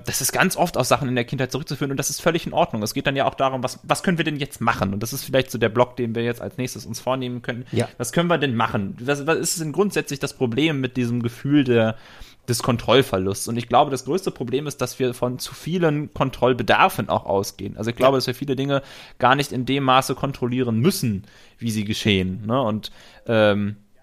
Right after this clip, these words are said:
Speaker 1: ja, dass wir da unterschiedlich geprägt sind, was da, also was, welches Maß an Kontrolle nötig ist. Ich hatte beispielsweise, ja, glaub ich, die letzten Jahre immer weniger das Bedürfnis, Sachen kontrollieren zu müssen. Ich war dann so, ja, ich mach jetzt erstmal den Erzieher und ich, ich,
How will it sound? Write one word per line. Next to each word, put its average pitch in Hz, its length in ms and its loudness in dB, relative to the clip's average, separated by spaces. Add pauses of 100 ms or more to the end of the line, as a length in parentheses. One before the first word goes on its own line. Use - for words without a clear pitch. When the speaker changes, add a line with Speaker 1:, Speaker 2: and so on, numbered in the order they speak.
(140)
Speaker 1:
ja, 131 120 4
dass 123 200 -4
wir 127 60 2
da 127 80 6
unterschiedlich 120 340 -2
geprägt - 360 -2
sind, 123 320 -6
was 123 220 2
da, 123 120 6
also 117 340 -2
was, 123 260 -2
welches 123 260 0
Maß 131 300 4
an 127 120 -4
Kontrolle 117 440 0
nötig 127 460 2
ist. - 240 -8 (260)
Ich - 60 -2
hatte 143 120 4
beispielsweise, 131 840 4 (920)
ja, 117 260 4
glaub 131 180 2
ich, 131 60 -2
die 139 100 -4
letzten 147 240 -2
Jahre 151 420 4
immer 147 280 2
weniger 139 320 4
das 107 120 2
Bedürfnis, 110 400 0
Sachen 117 220 0
kontrollieren 117 420 -2
zu 101 140 -6
müssen. 98 300 -6
Ich 98 120 -10
war 120 120 4
dann 131 120 2
so, 127 80 -4
ja, 185 280 6
ich - 180 -2
mach 160 180 4
jetzt - 160 -2
erstmal 117 360 0
den 110 120 -2
Erzieher 95 440 -6
und 110 120 -6
ich, - 160 -12
ich, - 200 -12